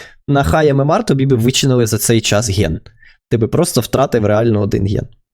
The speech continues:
Е, далі, щодо китків з сокирами, просто трішечки більше терпіння, не кидати туди, де вірогідність попадання дуже маленька. Е, терпіння, логіка, більше ходити за сурвами і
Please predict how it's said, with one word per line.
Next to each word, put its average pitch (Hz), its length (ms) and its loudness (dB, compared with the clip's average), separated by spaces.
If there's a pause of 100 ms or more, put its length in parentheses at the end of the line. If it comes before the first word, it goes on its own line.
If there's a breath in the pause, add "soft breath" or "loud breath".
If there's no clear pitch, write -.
(800)
Е, 135 280 0
далі, 117 340 2
щодо 156 340 0
китків 143 340 -2
з - 60 0
сокирами, 127 540 0 (520 loud breath)
просто 151 320 0
трішечки - 460 0
більше 120 320 2
терпіння, 190 640 0
не 135 240 2
кидати 143 420 2
туди, 135 280 2
де 131 120 2
вірогідність 123 760 0
попадання 123 520 0
дуже 120 320 2
маленька. 131 600 0 (640 loud breath)
Е, 117 320 0 (200)
терпіння, 240 540 2 (460)
логіка, 180 640 2
більше 147 420 2
ходити 156 360 0
за 139 120 0
сурвами 175 520 -2 (360 loud breath)
і 143 320 2